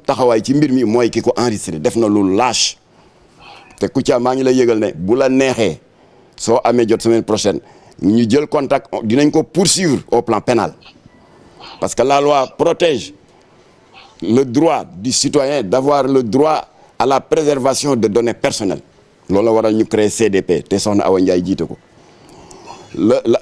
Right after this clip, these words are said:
la loi protège également koo xam ne da nga wax ak moom,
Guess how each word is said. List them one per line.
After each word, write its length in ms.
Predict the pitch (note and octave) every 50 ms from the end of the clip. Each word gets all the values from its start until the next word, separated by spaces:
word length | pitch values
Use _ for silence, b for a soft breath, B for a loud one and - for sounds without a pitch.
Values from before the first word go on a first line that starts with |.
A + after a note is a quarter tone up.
| - -
la 280 | A2+ A#2 C#3 D3 D3
loi 280 | D3 D3 D3 D3+ C#3+ C3+
protège 520 | - - D#3 E3 D#3 - D#3+ D3+ C#3 - -
également 480 | C#3 C#3+ D3+ C#3+ C3+ C#3 D3+ - - - _ _ _ _ _ _ - - - - - - -
koo 120 | - - D3
xam 180 | - D#3+ D3+
ne 100 | D3 C#3+
da 80 | C3+ C#3
nga 80 | C#3+ C#3+
wax 160 | D3+ D#3 D3
ak 80 | D#3+ D3
moom, 320 | D#3 C#3+ C#3+ D3+ C#4+ -